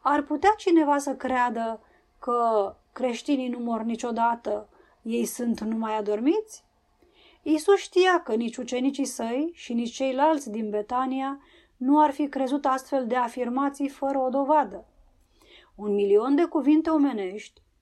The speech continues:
nu ar fi putut convinge, dar cele trei cuvinte ale stăpânului au făcut-o. Citez: „Lazar, ieși afară.” Închei citatul.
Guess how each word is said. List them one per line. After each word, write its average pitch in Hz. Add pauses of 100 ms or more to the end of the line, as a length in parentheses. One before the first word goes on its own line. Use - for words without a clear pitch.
nu 220
ar 247
fi 247
putut 233
convinge, 240 (120)
dar 202
cele 190
trei 285
cuvinte 262
ale 233
stăpânului 262
au 254
făcut-o. 240 (480)
Citez: 240 (460)
„Lazar, 208 (380)
ieși 320
afară.” 214 (300)
Închei 214
citatul. 220